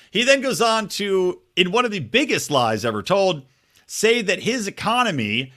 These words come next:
is responsible cre-, for creating more jobs than almost any time in history. "Quote unquote, more jobs in one year than ever in history."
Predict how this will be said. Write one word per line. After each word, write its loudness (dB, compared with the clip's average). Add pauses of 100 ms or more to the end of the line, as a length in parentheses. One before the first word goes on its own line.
(200)
is 2
responsible -2
cre-, -8
for 0
creating 0
more 0
jobs 2
than 0
almost 0 (100)
any 4
time 2
in -6
history. 0 (240)
"Quote 2
unquote, 0
more 2
jobs 4
in 0
one 0
year 2
than 2
ever 2
in -2
history." -6